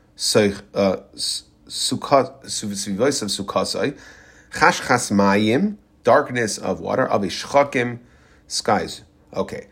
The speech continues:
so now, Frak the Gemara, really, you wanna tell me this darkness surrounding the Kisei HaKavod? Mi'ika Chashcha Kamesh Mayim Oksiv, Hu Gali Amikto Mistarta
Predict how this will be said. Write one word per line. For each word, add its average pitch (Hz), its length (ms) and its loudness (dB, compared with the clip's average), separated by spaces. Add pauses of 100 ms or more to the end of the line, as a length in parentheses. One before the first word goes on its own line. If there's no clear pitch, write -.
(140)
so - 140 -4
now, 113 120 2
Frak - 220 2
the 110 60 -4
Gemara, 107 240 4
really, 113 180 2
you 104 60 2
wanna 113 120 2
tell 107 120 0
me 101 60 -2
this 95 180 -8
darkness 104 640 0 (240)
surrounding 101 500 0
the 92 60 -8
Kisei 95 200 -6
HaKavod? 104 160 -6
Mi'ika 104 280 -4
Chashcha - 640 -6
Kamesh 87 320 -8
Mayim 104 180 -6
Oksiv, 98 600 -6 (400)
Hu 151 240 4
Gali 110 260 2
Amikto 110 400 -2
Mistarta 110 680 -4